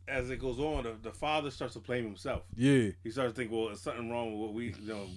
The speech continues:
Speaker 1: what I'm saying? It must be
Speaker 2: Yeah.
Speaker 1: in our genes.
Speaker 2: Yeah.
Speaker 1: Or what's wrong with this kid?" Like, you know what I'm saying?
Speaker 2: 'Cause,
Speaker 1: Like
Speaker 2: like, yo, when they inter-, eh, when they went to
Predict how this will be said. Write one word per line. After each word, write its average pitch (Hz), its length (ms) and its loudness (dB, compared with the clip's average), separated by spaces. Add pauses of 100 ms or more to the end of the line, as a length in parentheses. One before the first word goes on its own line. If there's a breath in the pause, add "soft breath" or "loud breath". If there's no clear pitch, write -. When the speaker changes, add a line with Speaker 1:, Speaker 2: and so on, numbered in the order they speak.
(120)
Speaker 1:
what 110 80 -4
I'm 104 60 -8
saying? 110 280 -4
It 98 160 -12
must 117 140 -2
be 113 40 -2
Speaker 2:
Yeah. 110 80 0
Speaker 1:
in 113 60 -2
our 107 140 0
genes. 110 520 -4 (180)
Speaker 2:
Yeah. 143 420 4
Speaker 1:
Or 92 100 -2
what's 123 200 -4
wrong 127 220 0
with - 40 -10
this 110 80 -6
kid?" 113 360 0
Like, 101 160 -2
you 123 120 -2
know 143 80 0
what 131 80 -6
I'm - 20 -6
saying? 135 160 -2
Speaker 2:
'Cause, 180 200 12
Speaker 1:
Like 185 200 12
Speaker 2:
like, 139 160 4
yo, 165 340 12
when 127 400 8
they 123 200 12
inter-, 135 220 8 (120)
eh, 147 160 10 (380)
when 120 200 4
they 127 140 12
went 139 180 12
to 110 100 6